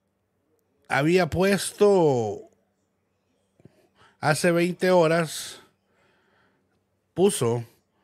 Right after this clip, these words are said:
"Otra muerte en manos del régimen. Una vida sacrificada, para lo cual no habrá justicia. Kevin Soriano, un muchacho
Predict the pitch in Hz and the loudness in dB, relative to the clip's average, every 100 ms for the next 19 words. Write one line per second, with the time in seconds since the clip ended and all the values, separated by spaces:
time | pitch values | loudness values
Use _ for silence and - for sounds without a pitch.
0 | _ _ _ - 175 180 190 180 180 190 | _ _ _ 4 4 4 2 2 2 2
1 | 185 175 190 180 165 143 156 180 190 185 | 2 -2 -4 -2 -4 -2 -2 -2 0 -2
2 | 165 - 156 175 165 170 151 156 190 180 | -4 -4 -2 -2 -2 -2 -2 -2 -2 -2
3 | 170 151 131 98 82 - _ _ _ _ | -2 -2 -2 -6 -10 -18 _ _ _ _
4 | _ - - _ 143 165 170 175 185 175 | _ -20 -20 _ -2 2 2 2 2 0
5 | - 160 139 147 127 139 - 175 180 127 | 2 0 -2 -4 -4 -4 -4 -2 0 -2
6 | 110 _ _ _ _ _ _ - 131 131 | -4 _ _ _ _ _ _ -6 -2 0
7 | 127 - 156 165 170 160 165 160 156 139 | -2 0 0 2 0 0 0 0 -2 -4
8 | - 208 - 110 - - - 151 151 156 | -4 -4 -6 -10 -12 -16 -6 -2 0 0
9 | 151 151 147 175 165 135 - 156 156 151 | -2 0 0 0 0 -4 -6 -4 -2 -2
10 | - 170 - 147 | 0 0 0 -2